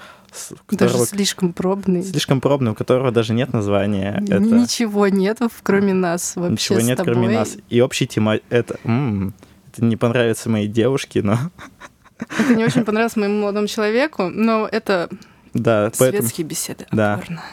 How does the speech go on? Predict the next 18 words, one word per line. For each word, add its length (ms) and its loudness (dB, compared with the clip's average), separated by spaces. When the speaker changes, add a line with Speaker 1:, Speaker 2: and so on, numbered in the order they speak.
Speaker 1:
светские 520 -2
беседы, 400 -2
опорно. 480 -4
Вот, 460 4
а, 260 4
такая 340 2
небольшая 540 2
предыстория, 680 0
как 160 -2
вообще 240 0
появилась 480 2
эта 180 2
идея. 460 2
А, 180 4
я 220 2
слушал 540 -2
подкаст 600 0
"Медузы", 760 0